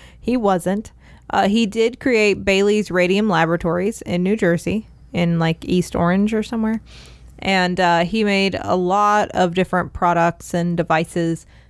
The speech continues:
based on radium. Um, his biggest idea was that you could add, just give,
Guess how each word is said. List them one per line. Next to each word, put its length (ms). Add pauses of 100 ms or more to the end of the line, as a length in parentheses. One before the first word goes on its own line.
(920)
based 300
on 160
radium. 460 (720)
Um, 340
his 240
biggest 540
idea 400
was 200
that 200
you 160
could 160
add, 440
just 180 (120)
give, 280